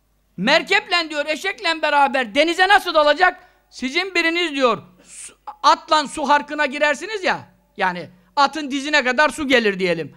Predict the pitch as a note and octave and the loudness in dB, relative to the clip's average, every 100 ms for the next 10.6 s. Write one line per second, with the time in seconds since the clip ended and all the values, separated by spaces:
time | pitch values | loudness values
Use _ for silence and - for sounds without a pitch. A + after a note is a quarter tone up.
0 | _ _ F#3+ A3 G#3+ A3+ A#3 G#3 G#3 A3+ | _ _ -2 0 2 2 2 -8 -4 -4
1 | G#3 A#3 A3+ A3 A3 A3+ B3 G4 D#4 C#4+ | -4 -2 0 0 -2 -8 2 2 4 2
2 | B3 C4+ - _ _ _ _ - C#4+ D4 | 4 2 0 _ _ _ _ 2 2 2
3 | D4+ B3+ A#3+ A3+ G3+ G#3 F4+ - _ _ | 2 2 2 -2 -4 -6 -8 -10 _ _
4 | - A#3+ A#3 A3 C#4 C#4 - C4+ E4 D4+ | -6 -2 -2 -4 -4 -6 -2 -2 -2 -4
5 | A#3+ A3+ C#4+ F#4 G#4+ C5 G4 F#4 - _ | -4 -2 -2 -4 -4 -2 0 -2 -6 _
6 | _ A3 G3 C4+ C#4+ C#4 C4 C#4 B3 A#3 | _ -10 -8 -6 -4 -2 -2 -2 -4 -2
7 | D4 F4 F#4+ F#4+ G4+ E4+ E4+ _ _ F#3+ | -2 -2 -4 0 0 0 -2 _ _ 0
8 | B3+ A#3+ A3 C4+ D4 E4 E4+ A4 G4+ B3+ | 2 2 0 -4 -4 -4 -6 -6 -6 -4
9 | B3+ G3 D3 _ _ - D4 F4 E4+ D#4 | -2 -2 -4 _ _ -10 -4 -2 -2 -4
10 | C#4+ D4 D#4+ D#4+ C#4+ | -2 2 0 2 -2